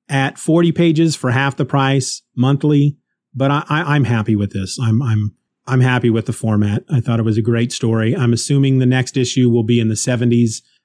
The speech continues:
Uh, they have a, uh, preview. They, they show the cover for the second issue, and Batman, for example, is in more of a traditional Batman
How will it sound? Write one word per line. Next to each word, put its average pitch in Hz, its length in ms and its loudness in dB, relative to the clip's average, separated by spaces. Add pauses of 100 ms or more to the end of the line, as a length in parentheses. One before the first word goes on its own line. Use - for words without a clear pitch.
(100)
Uh, 104 280 0
they 117 180 -2
have 123 320 0
a, 113 260 0
uh, 117 300 -2
preview. 135 560 2
They, 120 180 0
they 120 180 0
show 143 340 0
the 120 120 -2
cover 139 580 -2
for 135 120 -4
the 131 100 0
second 135 340 -2
issue, 127 500 0 (340)
and 117 500 0 (360)
Batman, 135 540 0
for 131 140 -2
example, 127 580 0
is 127 180 0
in 117 160 2
more 117 260 2
of 110 100 0
a 110 180 -2
traditional 117 580 -2
Batman 113 640 0